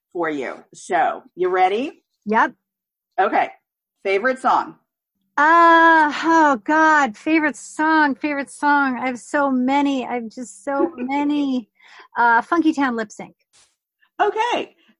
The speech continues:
Speaker 1: Biggest celebrity crush before you were married?
Speaker 2: Hmm. David Lee Roth.
Speaker 1: <laughs> I had a feeling you might say that.
Speaker 2: Uh-huh.
Speaker 1: Favorite movie?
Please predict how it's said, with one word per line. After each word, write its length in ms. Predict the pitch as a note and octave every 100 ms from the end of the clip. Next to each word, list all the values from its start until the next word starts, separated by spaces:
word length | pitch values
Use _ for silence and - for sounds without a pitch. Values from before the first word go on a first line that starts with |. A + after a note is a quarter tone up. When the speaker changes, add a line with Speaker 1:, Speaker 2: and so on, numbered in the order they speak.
| -
Speaker 1:
Biggest 300 | A#3 D#4+ E4+
celebrity 420 | D4+ C4+ C4 B3+
crush 320 | - G#3 G3+
before 280 | G#3 G#3 G3
you 140 | F#3+ F#3
were 140 | F3+
married? 420 | E3+ D#3 E2 - _ _ _ _ _ C#4+
Speaker 2:
Hmm. 760 | G4 G4 C4 G#3+ F#3+ F3 E3+
David 280 | E3 B3+ B3+
Lee 80 | A#3+
Roth. 300 | A3 E3 F#3 _ _ _
Speaker 1:
<laughs> 280 | _ - -
I 1080 | B4 - - _ _ _ _ _ _ - -
had 180 | F#4 G4+
a 40 |
feeling 240 | G4+ G4+ A4
you 80 | G#4
might 200 | E4+ D4+
say 140 | E4+ D#4
that. 240 | C4+ A3 G3
Speaker 2:
Uh-huh. 400 | G3+ - D#3+ - _ _ _ -
Speaker 1:
Favorite 360 | A#3 E4 F4+
movie? 540 | D4+ C4 F3+ B2+ -